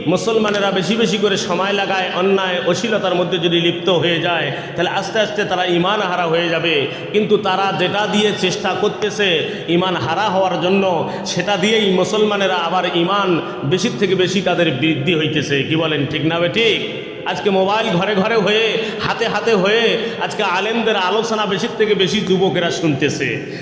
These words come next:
যুবকেরা শুনতেছে, কত যুবক মোবাইলের আলোচনা শুনে, শুনে হেদায়েত পেয়েছে, কত যুবক মোবাইলের কথা শুনে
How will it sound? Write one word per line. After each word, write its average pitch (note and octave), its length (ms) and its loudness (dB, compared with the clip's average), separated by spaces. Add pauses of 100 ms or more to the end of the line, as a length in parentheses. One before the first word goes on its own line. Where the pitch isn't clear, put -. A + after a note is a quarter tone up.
(140)
যুবকেরা A#3+ 500 2 (360)
শুনতেছে, B3 640 2
কত A3+ 320 0
যুবক A3 680 0
মোবাইলের A#3+ 480 2
আলোচনা G#3+ 480 0
শুনে, G#3 320 2
শুনে G3 260 0
হেদায়েত F3 440 0 (120)
পেয়েছে, C#3+ 440 0 (260)
কত G#3+ 240 0
যুবক A3+ 360 2
মোবাইলের A#3 540 2
কথা G#3 240 0
শুনে B3+ 440 2